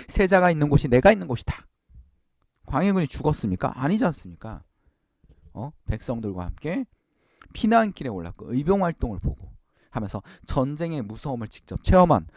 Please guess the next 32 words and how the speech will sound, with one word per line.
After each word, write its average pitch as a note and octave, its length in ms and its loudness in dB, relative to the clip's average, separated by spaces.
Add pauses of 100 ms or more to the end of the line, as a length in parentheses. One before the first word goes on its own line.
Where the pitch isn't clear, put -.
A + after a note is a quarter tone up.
(140)
왕이 A#2+ 300 2
되지 C#3+ 200 0
않았습니까? - 520 -6 (1120)
선조의 G#3 380 10
생각대로 F#3+ 560 6 (500)
움직이지 E3+ 640 2
않게 A#2+ 280 -2
된 D#3 140 -4
거죠. A#2 240 -6 (180)
거기다 F#3 400 -4
또 F3 220 -4 (260)
유일하게 F#3+ 460 6
승리하는 F#3 480 -4
군대, A2+ 340 -4
우리, G2+ 320 -2 (360)
어? F#3 260 0 (320)
이순신 F3+ 460 -2
장군을 C#3+ 280 4
괴롭힌 D#3+ 380 6
게 D#3 120 2
누굽니까? F#2+ 500 -2
또 - 100 6
선조 A#3+ 360 6
아닙니까? C3+ 380 2
선조. G#2 720 -2
이렇게 C3 460 -2 (300)
전쟁 D#3+ 380 0
때 E3 80 -2
바보짓 E3+ 560 6
하는 F3 140 4
왕들이 D3 320 6
있습니다. - 480 -4